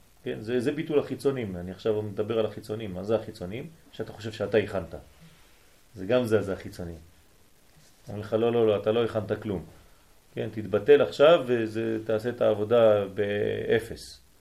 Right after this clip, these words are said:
ואכן, זה, זה, יש, יש בדיחה של מקובלים על תקיעת שופר. כן,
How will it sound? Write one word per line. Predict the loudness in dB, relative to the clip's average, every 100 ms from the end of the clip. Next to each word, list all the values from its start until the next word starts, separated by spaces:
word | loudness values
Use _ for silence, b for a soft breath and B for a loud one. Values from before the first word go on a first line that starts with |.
| _ b b b b b b _
ואכן, | -8 -6 2 4 4 0 -6 -14 -20 _ _ -20 _
זה, | -16 -14 -14
זה, | -12
יש, | -12 -12 -12 -10 -10 -12 -14
יש | -12 -12 -10
בדיחה | -12 -10 -12 -4 -4 -4
של | -8
מקובלים | -10 -10 -6 -4 -4 -8 -14 b b b b _ -20
על | -18
תקיעת | -8 -6 -6
שופר. | -10 -10 -10 -12 _ _ _ _ _ _ _ _ _
כן, | -16